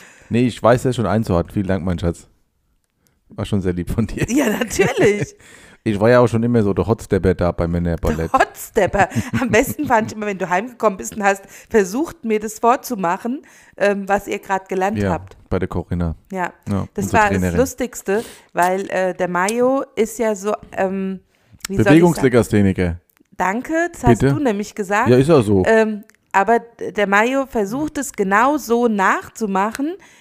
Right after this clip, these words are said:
Speaker 2: wie die das sagt.
Speaker 1: Ja, ja, das
Speaker 2: Und wenn
Speaker 1: ist,
Speaker 2: die
Speaker 1: das soll,
Speaker 2: halt
Speaker 1: das ist
Speaker 2: sagt, zwei
Speaker 1: Bestreben sein.
Speaker 2: Schritte, zwei Schritte nach links,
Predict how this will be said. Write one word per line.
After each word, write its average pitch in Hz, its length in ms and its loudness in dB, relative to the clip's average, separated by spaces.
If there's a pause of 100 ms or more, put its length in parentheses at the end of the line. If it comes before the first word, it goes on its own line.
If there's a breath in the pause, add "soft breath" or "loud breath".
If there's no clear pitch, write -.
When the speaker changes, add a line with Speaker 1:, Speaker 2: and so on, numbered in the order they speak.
(200 soft breath)
Speaker 2:
wie 269 520 -6 (560 soft breath)
die 262 180 2
das 330 240 4
sagt. 196 540 -2 (320 soft breath)
Speaker 1:
Ja, 87 60 -2
ja, 92 180 2
das 196 100 0
Speaker 2:
Und 202 60 4
wenn 226 120 6
Speaker 1:
ist, - 80 -2
Speaker 2:
die - 60 4
Speaker 1:
das - 80 2
soll, - 80 6
Speaker 2:
halt 226 100 2
Speaker 1:
das 131 100 4
ist 226 60 8
Speaker 2:
sagt, 254 140 2 (120)
zwei 220 240 6
Speaker 1:
Bestreben 208 40 0
sein. 101 380 2
Speaker 2:
Schritte, 294 240 -2
zwei 240 300 2
Schritte 269 340 -4
nach 196 280 0
links, 269 600 -4